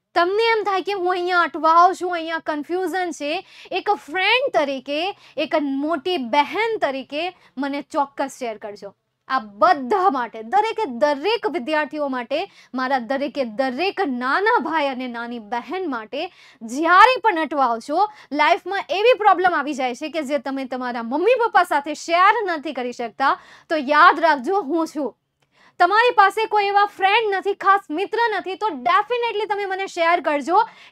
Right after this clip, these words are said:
ક્યાંય પણ અટવાઓ છો, જરા પણ તમને એવું હેઝિટેટ ફીલ થાય છે,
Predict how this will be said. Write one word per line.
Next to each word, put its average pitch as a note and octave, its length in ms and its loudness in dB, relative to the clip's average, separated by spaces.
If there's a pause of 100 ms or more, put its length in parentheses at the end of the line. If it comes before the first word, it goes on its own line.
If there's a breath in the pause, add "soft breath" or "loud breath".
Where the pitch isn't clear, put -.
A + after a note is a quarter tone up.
ક્યાંય G#4+ 360 6
પણ A4 420 6
અટવાઓ D#4 380 4
છો, A#3 260 -8 (300 soft breath)
જરા F#4+ 600 6
પણ A#4+ 240 2
તમને G4+ 260 4
એવું G4 240 2
હેઝિટેટ F4 560 -2
ફીલ G#4 420 0
થાય E4+ 260 2
છે, D4+ 300 -4